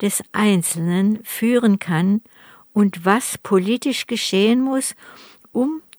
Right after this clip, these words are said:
das Auseinanderbrechen der Gesellschaft zu verhindern. In den drei gut gegliederten Kapiteln des Buches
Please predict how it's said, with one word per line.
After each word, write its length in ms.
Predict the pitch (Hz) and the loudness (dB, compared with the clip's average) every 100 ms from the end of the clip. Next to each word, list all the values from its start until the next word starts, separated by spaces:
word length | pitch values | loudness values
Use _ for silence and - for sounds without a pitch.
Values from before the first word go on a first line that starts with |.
| - | -4
das 260 | 196 - | -2 0
Auseinanderbrechen 1120 | 190 175 175 165 165 208 262 233 240 233 233 214 | 0 0 2 2 2 2 2 0 -2 0 2 2
der 140 | 180 | 0
Gesellschaft 840 | 160 151 - 160 190 220 190 - - | -2 -4 -2 -2 -2 -6 -6 -8 -10
zu 160 | 175 | -10
verhindern. 960 | - 208 196 165 156 143 139 139 - 143 _ _ _ _ _ _ _ _ _ _ _ - - - - | -6 -6 -4 -4 -4 -4 -4 -6 -8 -12 _ _ _ _ _ _ _ _ _ _ _ -20 -20 -20 -8
In 140 | - 240 | 2 4
den 180 | 233 226 | 4 4
drei 260 | 247 254 | 2 2
gut 340 | 247 277 330 - | 4 4 4 0
gegliederten 640 | 269 240 226 208 180 165 | -2 -2 0 0 0 -4
Kapiteln 640 | 185 156 - 233 240 233 | -2 -6 -4 -4 2 4
des 200 | 175 - | 4 0
Buches 640 | - 190 214 269 285 - | -4 -2 0 0 -2 -6